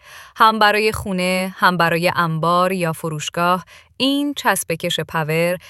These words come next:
یه همراه واقعی تو بسته‌بندی حرفه‌ایه. می‌تونی باهاش کارتون‌های پستی رو ببندی،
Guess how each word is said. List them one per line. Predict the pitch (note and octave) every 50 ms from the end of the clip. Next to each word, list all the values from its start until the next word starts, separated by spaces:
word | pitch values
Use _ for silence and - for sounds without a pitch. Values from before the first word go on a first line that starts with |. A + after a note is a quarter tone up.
| - _
یه | - G#3 A#3 B3
همراه | G#3+ A#3 G#3+ G3 F#3+ G3 G3+ G#3 G3 A3 G#3+
واقعی | G3 E3+ F#3+ G3 G3 F#3+ E3+ G3+ G#3+ A3+ A3+ F#3+ D#3+ D#3+ -
تو | - F#3
بسته‌بندی | E3 E3+ F3 - - F3+ E3 E3 E3 D#3+ D#3+ D#3+ D#3 D#3
حرفه‌ایه. | D#3 D3+ - F#3 E3 D#3+ - - E3 D#3 D3+ F2 - - - _ _ - - - - - -
می‌تونی | G#3 G#3 - G#3+ G3+ G3
باهاش | E3+ E3+ F3 F3+ F#3 F3+ -
کارتون‌های | - - F#3+ F3 E3+ - E3+ E3+ E3+ F3 F3 E3+
پستی | E3+ - - E3 - - - -
رو | D#3 D3+
ببندی، | D3 D#3+ D#3+ E3 F3 F3 F3 F3 G3+ G#3 G#3+ A3